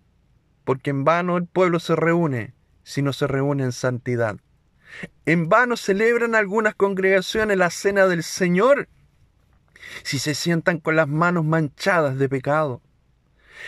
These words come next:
En vano el pueblo se junta a adorar y alabar cuando sus labios están llenos de inmundicia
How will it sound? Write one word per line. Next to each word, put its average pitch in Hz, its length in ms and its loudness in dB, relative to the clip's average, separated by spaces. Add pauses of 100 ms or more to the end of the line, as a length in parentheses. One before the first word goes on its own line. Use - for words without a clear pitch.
(140)
En 185 220 2
vano 240 280 4
el 233 100 -2
pueblo 226 340 2
se 196 120 -4
junta 208 400 0
a 196 40 4
adorar 196 400 4
y 196 80 2
alabar 202 560 4 (360)
cuando 175 260 2
sus 175 180 2
labios 170 440 2
están 156 500 -2
llenos 170 300 0
de 165 80 2
inmundicia 170 920 0